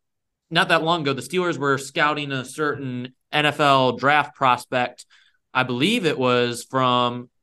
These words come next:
Ole Miss. They were scouting him, and then they came away and saw Mike Hilton,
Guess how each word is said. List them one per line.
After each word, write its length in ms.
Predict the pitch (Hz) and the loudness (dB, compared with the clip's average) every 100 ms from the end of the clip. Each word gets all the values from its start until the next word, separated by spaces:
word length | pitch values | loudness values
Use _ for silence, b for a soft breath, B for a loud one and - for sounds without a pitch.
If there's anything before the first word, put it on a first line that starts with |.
| _ _ | _ _
Ole 180 | 143 143 | -4 -2
Miss. 720 | 120 160 175 107 - - - _ _ _ _ _ _ _ | -2 0 0 -2 -8 -12 -14 _ _ _ _ _ _ _
They 160 | 147 156 | 2 2
were 240 | 147 143 | 4 2
scouting 400 | 135 185 180 170 | 2 2 2 2
him, 140 | 156 151 | -2 -2
and 80 | 151 | -4
then 120 | 165 | -2
they 140 | 160 | -4
came 320 | 160 175 180 | -4 -4 -2
away 480 | 175 170 180 170 160 | -2 0 0 2 0
and 180 | 151 139 | -2 -6
saw 560 | 143 160 156 147 139 139 _ _ - | -2 0 4 2 2 -4 _ _ -4
Mike 240 | 147 170 | -2 -2
Hilton, 600 | 160 190 135 110 101 104 | -4 -4 -6 -14 -14 -14